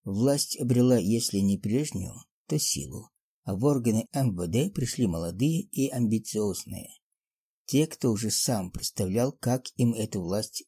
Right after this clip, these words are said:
использовать. Так, старший уполномоченный оказался не у дел, вернее, не у тех дел,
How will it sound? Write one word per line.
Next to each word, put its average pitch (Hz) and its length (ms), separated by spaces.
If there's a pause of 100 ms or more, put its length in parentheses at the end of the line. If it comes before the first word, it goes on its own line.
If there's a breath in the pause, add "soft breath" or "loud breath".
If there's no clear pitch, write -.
использовать. - 880 (1400)
Так, 85 420
старший - 640
уполномоченный 104 920
оказался 143 680
не 139 300
у 127 140
дел, 82 360 (460)
вернее, 147 640
не 143 320
у 175 100
тех 95 520
дел, 117 440